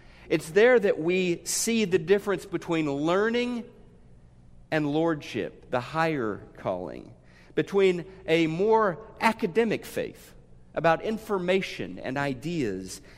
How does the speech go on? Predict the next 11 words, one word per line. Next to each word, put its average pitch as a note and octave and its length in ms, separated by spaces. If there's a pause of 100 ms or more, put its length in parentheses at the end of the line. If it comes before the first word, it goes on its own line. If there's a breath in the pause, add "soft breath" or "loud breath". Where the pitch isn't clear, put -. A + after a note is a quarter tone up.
and E3 180
a D#3+ 120
living D#3+ 560
faith G2+ 440 (220 loud breath)
that C#3 180
springs F#3 680 (240 loud breath)
from D#3 240
a C#3 40
relationship C3 1300 (1300)
with B2+ 200
Jesus. - 680